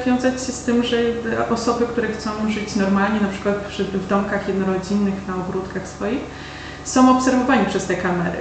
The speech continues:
więc tak naprawdę nie jest się całkowicie samemu nigdy. E, to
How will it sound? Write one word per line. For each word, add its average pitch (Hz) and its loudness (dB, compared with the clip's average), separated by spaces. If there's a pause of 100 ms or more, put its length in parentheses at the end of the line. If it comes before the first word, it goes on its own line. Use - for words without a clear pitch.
więc 220 -6
tak 208 -4
naprawdę 214 -2
nie 208 -2
jest - -6
się 196 -4 (120)
całkowicie 196 -4
samemu 196 -2 (220)
nigdy. 170 -6 (720)
E, 202 4 (680)
to 269 6